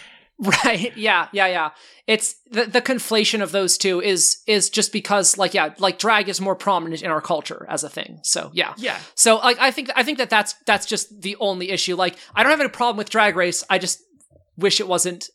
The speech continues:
Speaker 1: I wish there was more, there were more queer things apart from that that were more popular than it. So.
Speaker 2: Yeah, that, that makes all the sense in the world. And I, I, I,
Speaker 1: Yeah.
Speaker 2: I'm sympathetic to that. At the same time, like, I,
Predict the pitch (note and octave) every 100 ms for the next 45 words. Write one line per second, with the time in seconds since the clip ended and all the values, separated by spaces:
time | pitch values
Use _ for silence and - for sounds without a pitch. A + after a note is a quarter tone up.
0 | _ _ F#3+ A#3 A3+ A#3 F#3 F3 F#3 F#3+
1 | F#3 F3+ F#3 F#3+ F#3 F3+ F3+ - - G3
2 | F3+ F#3 E3+ - F3+ D#3+ E3+ D#3 F3+ F3
3 | D3+ D3+ - D3+ D3+ D3 C#3 C#3 - -
4 | - - - - G3+ B3+ D3 F#2+ - A3+
5 | A#3+ A3+ F#3+ D3 B2+ C3 C3 A#2 A2 F#2+
6 | - E3+ E3+ F#3+ F#3+ - F3+ F3+ F#3 F3+
7 | D#3+ C4+ G3+ - G3+ - E3+ C#3 C3+ -
8 | _ _ _ - - _ _ _ - -
9 | F#3+ F#3+ F#3 G3+ E3 F3 E3 C#3+ - E3+